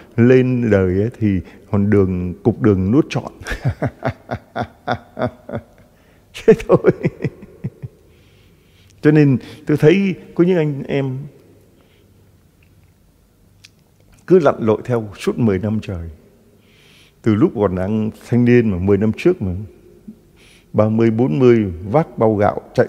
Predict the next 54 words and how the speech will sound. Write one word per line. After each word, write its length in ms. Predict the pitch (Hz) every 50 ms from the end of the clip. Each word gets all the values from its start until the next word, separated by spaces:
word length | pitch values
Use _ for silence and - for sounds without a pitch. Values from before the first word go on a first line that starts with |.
| -
ton 140 | 120 117 117
ton, 240 | 113 117 113 110 110
ton 200 | 104 98 104 104
ton. 240 | - 101 101 104 104 98 - _ _ _ _ _ _ _ - - - _ _ -
Bây 140 | 127 110 113
giờ 140 | 110 98 92 -
thì 300 | - 98 98 95 92 90 82 - - - _ -
không 220 | - - 117 113
chạy 160 | - 113 - -
ton 160 | - 101 104 101
ton 240 | - 107 107 107
được 140 | 98 85 87
nữa. 280 | 104 107 - 143 151 143 117 - - - _ _ _ -
Bảo 260 | - - - 82 78 80
con 240 | - 110 107 107 104
bây 120 | 107 107
giờ 100 | 104 98
lên 220 | 92 92 98 104 104
lầu 280 | 95 95 87 85 80 -
chân 200 | - 123 110 113
cũng 120 | 104 120 -
yếu 220 | 139 127 127 -
rồi, 300 | 135 104 92 90 87 90 101 - - - - - - _
không 160 | _ - 120 104
vác 240 | 123 143 143 -
bao 160 | 127 113 110 104
gạo 200 | 104 101 - -
được 260 | 113 95 87 - -
nữa, 180 | 110 - 139
vác 200 | 127 117 139 139 -
chừng 340 | - 113 92 90 85 92 101
mười 120 | 107 98
ký, 180 | 95 - 127 143
hai 140 | 131 123 117
mươi 160 | 117 113 110
ký 180 | 113 - 135 147
thôi. 240 | 143 127 113 107 104 104 -
Xưa 180 | - - 131 117
vác 120 | 151 151
năm 240 | - - 135 131 135
mươi 100 | 135 131
ký 220 | 107 - 147 165 180
còn 180 | 151 101 95
được, 340 | 95 92 87 - - - -
bây 80 | 117 110
giờ 60 | 104 104
thua 240 | - - - 143 139
rồi. 180 | 113 98 104 123 143 _ _ _ _ _ _ _ _ _ _ _ _ _ -
Nhưng 120 | - 131 127
mà 220 | 131 107 101 92 85 - - - - - _ _ -
con 120 | - 117 98
vẫn 140 | 113 -
không 240 | - - - 113 110
bỏ. 240 | 104 78 65 73 -